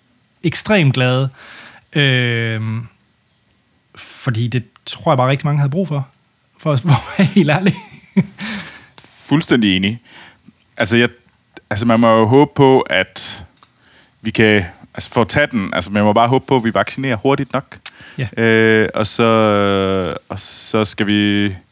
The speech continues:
Speaker 2: Så må vi tage den derfra. Altså, så, øh, sometimes happiness is needed, øh, og det fik vi der. Øh, og vi fik meget af det, og det var fedt. Øh, altså, jeg var... Jeg så...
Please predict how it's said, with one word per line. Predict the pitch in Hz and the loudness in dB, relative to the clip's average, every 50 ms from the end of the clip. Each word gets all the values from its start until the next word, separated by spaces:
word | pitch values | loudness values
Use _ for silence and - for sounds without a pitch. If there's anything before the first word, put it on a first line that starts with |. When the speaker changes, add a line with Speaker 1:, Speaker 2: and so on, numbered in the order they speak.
| _ - - - - - _ _ _ - | _ -20 -20 -20 -20 -20 _ _ _ -14
Speaker 2:
Så | - - - 120 | -8 -6 -2 0
må | 107 104 | 0 0
vi | 101 107 | 0 0
tage | 104 - - 107 - | -2 -2 -2 -2 -2
den | - 110 | -4 -4
derfra. | 113 120 107 95 - 92 87 82 - - - | -2 -2 -2 0 -2 -2 -2 -2 -4 -10 -16
Altså, | - 98 98 90 98 95 | -12 -12 -10 -8 -8 -8
så, | 87 - - 98 95 92 92 | -8 -6 -4 -2 -2 0 0
øh, | 92 90 92 92 90 90 90 95 101 _ _ _ _ _ _ _ _ _ _ - - - - _ _ - - - - _ _ _ _ _ _ _ _ _ _ _ _ _ - | 0 -2 0 0 -2 -2 -4 -6 -12 _ _ _ _ _ _ _ _ _ _ -16 -16 -16 -16 _ _ -20 -20 -20 -20 _ _ _ _ _ _ _ _ _ _ _ _ _ -12
sometimes | - - 110 107 101 - 110 95 95 101 95 - | -8 -6 -4 -4 -2 0 0 0 0 -2 -4 -6
happiness | - - 107 - 101 98 92 90 - | -4 -4 -4 -4 -2 -2 -2 -2 -2
is | 107 - | -4 -2
needed, | 127 135 160 175 202 - - - - - - - - | 0 0 2 2 2 0 0 -2 -4 -4 -6 -2 0
øh, | 117 113 107 110 110 107 104 104 101 - | 2 4 4 4 4 4 4 2 2 2
og | - - - - - | 0 -2 -4 -2 0
det | - 127 127 123 120 | 2 4 4 4 2
fik | - - 208 - | 2 2 0 2
vi | - 131 | 2 2
der. | 143 175 180 - - - _ _ - _ - | 2 2 0 -2 -6 -12 _ _ -10 _ 0
Øh, | 127 127 127 127 123 127 | 2 4 4 4 4 2
og | 127 | 2
vi | 127 123 | 2 2
fik | 120 156 135 | 0 0 2
meget | 143 131 147 185 165 | 4 4 4 6 4
af | 147 156 | 4 4
det, | 165 147 | 4 2
og | 117 120 | 2 4
det | 139 139 | 4 4
var | 139 | 4
fedt. | 131 - - 131 - - - - - - - | 4 2 0 0 0 -2 -6 -8 -8 -4 0
Øh, | 117 120 117 117 117 117 117 113 110 - - - - - - _ - _ _ _ _ _ _ _ _ _ _ _ _ _ _ _ _ _ - | 2 4 4 4 4 4 4 2 0 -2 -6 -14 -14 -16 -18 _ -20 _ _ _ _ _ _ _ _ _ _ _ _ _ _ _ _ _ -2
altså, | 135 127 107 131 | 0 2 4 4
jeg | 131 131 127 123 | 6 6 6 6
var... | 123 120 117 117 113 113 113 110 107 104 - - _ _ _ | 6 6 6 6 6 6 6 6 4 4 2 -2 _ _ _
Jeg | - 123 | -6 -2
så... | - - 165 156 - - | 0 2 2 2 0 -2